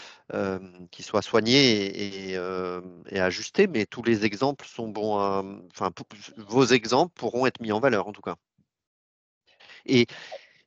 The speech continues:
et, euh, après, on souhaite aussi que la communauté de communes soit mise en valeur avec les communes qui sont présentes. Donc, le, le, le souhait que nous, on a, c'est que ce soit pas juste la communauté de communes, à,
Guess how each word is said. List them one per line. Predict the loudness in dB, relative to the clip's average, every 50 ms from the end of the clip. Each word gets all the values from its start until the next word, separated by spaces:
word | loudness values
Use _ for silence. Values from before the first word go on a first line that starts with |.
| _ -8
et, | -4 -2 2 4 4
euh, | 4 4 4 2 0 0 -2 -2 -4 -4 -4 -4 -6 -6 -8 -8 -8 -10 -10 -10 -10 -10 -12 -14 -14 -20 -20 _ _
après, | 0 0 0 2 2 4
on | 4 4
souhaite | 2 0 0 0 0 0
aussi | -2 -4 -4 -6 -8 -4
que | 2 4
la | 4 6 6 4
communauté | 4 2 -2 -6 -6 -6 -6 -4 -6 -8
de | -10
communes | _ -8 -8 -6 -6 -10 -10 -10
soit | -8 0 0 0 0
mise | 0 -6 -12 -12 -12 -14 -14 -8 -6 -2 0 2
en | 2
valeur | 4 4 6 6 6 4 4 0 0
avec | 0 2 4 2 2 2 -6 -20 -20 _ _ _ _ _ _
les | -6 -6 -4
communes | -4 -6 -4 -4 -6 -6 -8 -10
qui | -14 -12 -12
sont | -10 -10 -10
présentes. | -6 -2 0 2 2 2 0 0 -4
Donc, | -12 -12 -12 -10 -6
le, | -4 -4 -2 -2 -4 -4
le, | -6 -6 -6 -6 -6 -6 -6 -8
le | -6 -8 -8
souhait | -4 2 2 2 2
que | 2 -2
nous, | -6 -4
on | -4 -4 -4 -2 0
a, | 2 2 2
c'est | 0 -4 -10
que | -10 -10
ce | -14 -12
soit | -8 -6 0
pas | 2 2 2
juste | 2 0 -8 -6 0 0
la | 0 0
communauté | 0 -4 -12 -8 -10 -10 -6 -8 -8
de | -10
communes, | -8 -10 -10 -8 -4 -2 0
à, | 0 0 0 -2 -6